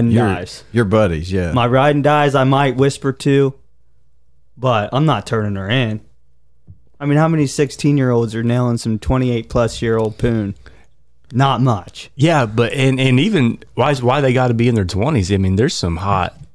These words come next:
Speaker 3: you know, forties.
Speaker 1: Oh, those are the hottest.
Speaker 3: Yeah. So, uh, the reason I brought this up, where were all these teachers that are, like, hot and, like, banging all these students out when we were in school? Like, it, you never heard of anybody doing that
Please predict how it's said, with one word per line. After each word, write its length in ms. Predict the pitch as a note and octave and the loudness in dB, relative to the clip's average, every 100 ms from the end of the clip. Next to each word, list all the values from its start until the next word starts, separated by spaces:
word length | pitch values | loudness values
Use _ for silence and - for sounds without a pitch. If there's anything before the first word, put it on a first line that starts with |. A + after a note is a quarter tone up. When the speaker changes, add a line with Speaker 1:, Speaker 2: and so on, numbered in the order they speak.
| - | -20
Speaker 3:
you 80 | G2+ | -16
know, 160 | E2 D#2+ | -14 -12
forties. 560 | - - G#2 C#3 F2+ | -10 -2 0 0 0
Speaker 1:
Oh, 160 | D#2+ C3 | -2 -4
those 140 | E3+ | -4
are 60 | C3+ | -4
the 120 | A2 | -4
hottest. 540 | C3 A3+ - - - | -2 -2 -4 -12 -6
Speaker 3:
Yeah. 240 | G2+ F#2 - - - - - | -2 -2 -4 -18 -20 -18 -6
So, 340 | F3+ C#3+ A#2+ - - - | 0 0 -2 -10 -20 -4
uh, 160 | C#3 D3+ | -2 0
the 180 | C3+ C#3+ | 0 2
reason 240 | D#3 C#3 | 2 0
I 60 | A#2 | 2
brought 240 | A#2+ A2 | 0 0
this 180 | G2+ G2 | -2 2
up, 380 | B2 A2 - - - - - - - - - - - - - - - | 2 2 -2 -18 -20 -20 -20 -20 -20 -20 -20 -20 -20 -20 -20 -20 -8
where 380 | A2 D#3 A4+ A4 | 0 4 4 4
were 200 | G3 D#3 | 4 4
all 200 | D3+ D3+ | 4 2
these 260 | B2+ C3 - | 2 0 0
teachers 540 | D3 C3 A2 G#2+ G2+ | 0 0 2 2 2
that 180 | G#2 G2 | 2 2
are, 240 | G2 G2 F#2+ - - - | 2 0 -6 -14 -20 -8
like, 200 | G2+ F#2+ | -4 -4
hot 500 | - A2+ A#2+ G2+ - - | -2 0 0 0 -4 -8
and, 180 | - G2 | -4 -2
like, 240 | F#2+ - | -2 -4
banging 460 | G2+ G2+ A2+ A2+ A2 | -8 -2 0 2 2
all 140 | G#2 | 2
these 180 | G2+ F#2+ | 2 0
students 380 | - G#2+ F#2+ F2 | 0 0 0 0
out 140 | E2+ E2 | -4 -2
when 160 | D#2+ | -2
we 140 | E2+ G2 | 0 0
were 160 | E2 D#2+ | 0 -2
in 120 | D#2+ | -6
school? 220 | - E2+ | -4 0
Like, 200 | F2+ F#2+ | 0 0
it, 340 | D3 C3+ - | 0 0 -2
you 240 | - D#3 G3 | -2 2 4
never 240 | G3+ D#3+ | 4 2
heard 200 | D3 F3+ | 0 0
of 60 | C#3+ | 2
anybody 380 | C#3+ B2 G#2+ A2 | 0 2 2 2
doing 220 | D3+ A2 | 2 2
that 260 | F2+ - | 0 -4